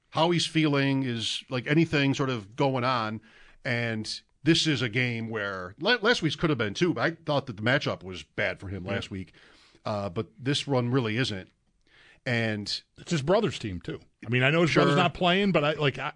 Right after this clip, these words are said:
Speaker 2: I, part, part of, I said this yesterday, like, if I, if I'm co-, if I'm a coach on the Bills, I think I wanna, I wanna get into Diggs with that. Like, I, I wanna, I want him to feel like he's gonna matter, and I would think he would really want to matter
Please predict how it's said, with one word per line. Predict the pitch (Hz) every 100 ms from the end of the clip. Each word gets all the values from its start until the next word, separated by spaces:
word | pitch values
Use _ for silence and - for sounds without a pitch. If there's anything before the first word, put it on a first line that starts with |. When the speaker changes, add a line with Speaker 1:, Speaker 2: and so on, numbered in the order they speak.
| 156
Speaker 2:
I, | 151 -
part, | - 160 165
part | 139 156 175
of, | 160 -
I | 135
said | - 147
this | 139 160
yesterday, | 165 - 160 135 127 - - - -
like, | 131 110
if | - 131
I, | 143
if | - 123
I'm | 143 190 175
co-, | - - 156
if | -
I'm | 143
a | 175
coach | - 165 175 180
on | 160
the | 147
Bills, | 131 143 180 165 - - - _ _
I | 127
think | 143 175 190
I | 180
wanna, | 165 170 156 139
I | 135
wanna | 143 160 147 113 -
get | - 180 180
into | 190 170
Diggs | 139 185 151 120 107 - -
with | 131 104
that. | 143 165 -
Like, | 117
I, | 131 139
I |
wanna, | 147 147 147 131 127 - _ _ 147 131
I | 151
want | 151 190
him | 190 175
to |
feel | 165 185 208
like | 160 139
he's | 156 160 156
gonna | 127 143
matter, | 120 180 151
and | 131
I | 139
would |
think | 143 151
he | 151
would | 147
really | 131 147 143
want | 123 123 147 151
to | - 156
matter | 131 135 147 98 92